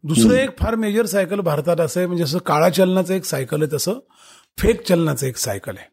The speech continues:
Speaker 1: म्हणजे आपले
Speaker 2: बरं.
Speaker 1: दोस्त राष्ट्र जे तथाकथित पाकिस्तान, नेप-, अ, सगळे बाजूचे बॉर्डरवरचे, तिथे मोठ्या प्रमाणात खोट्या नोटा छापल्या जायच्या आणि भारतात दरवर्षी तीन तीन चार चार लाख कोटीच्या खोट्या नोटा सापडायच्या.
Speaker 2: अच्छा.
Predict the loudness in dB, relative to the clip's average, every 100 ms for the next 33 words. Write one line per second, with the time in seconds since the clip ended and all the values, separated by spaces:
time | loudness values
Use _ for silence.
0 | _ _ _ _ _ 0 2 2 2 4
1 | 4 6 4 4 2 2 4 2 0 _
2 | _ -12 -4 0 2 2 0 -2 -2 -2
3 | -4 -2 0 0 0 -4 -4 -2 0 0
4 | 0 0 0 -2 -2 -2 -2 -2 -2 -2
5 | -2 -2 -4 -6 -10 -20 -20 -16 -10 0
6 | 0 2 2 2 4 2 4 4 4 2
7 | -2 0 2 2 2 -2 -4 -4 -6 -4
8 | -4 -2 -2 -2 -2 0 2 2 2 0
9 | -2 -4 -16 -10 0 0 2 2 2 2
10 | 2 2 2 2 0 0 -2 0 -2 -2
11 | -2 -2 -2 -4 -4 -6 -10 -10 -16 _
12 | _ _ -6 0 2